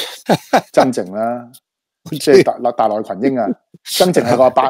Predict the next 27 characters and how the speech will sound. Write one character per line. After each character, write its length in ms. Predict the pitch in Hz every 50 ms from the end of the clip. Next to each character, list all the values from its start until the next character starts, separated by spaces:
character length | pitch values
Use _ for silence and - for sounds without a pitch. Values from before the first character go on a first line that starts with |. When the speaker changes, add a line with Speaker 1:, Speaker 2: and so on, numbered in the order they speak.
| - 107
Speaker 2:
嚟 100 | 101 98
嘅， 120 | 123 127
其 140 | 117 104 104
實 100 | - 107
係。 500 | 107 110 107 107 110 110 107 110 113 113 -
Speaker 1:
唉， 600 | - 123 117 123 139 151 160 175 180 180 170 156
係， 440 | 135 131 123 120 120 113 110 113 117
就 80 | - 131
女 140 | 123 123 139
四 120 | 131 - 143
娘。 140 | 143 143 135
Speaker 2:
係 40 |
啊， 20 | 117
呢 60 | -
個 80 | - 156
阿 60 | -
伯 160 | 120 117 147 151
就 140 | - 135 131 214
周 120 | 185 180 175 156
圍 160 | 127 101 104
走 220 | - 165 180 170 151
去 100 | 160 -
唱 140 | 139 139 143
衰 160 | - 185 170 156
喺 100 | 165 180
茶 100 | - 190
樓 200 | - - -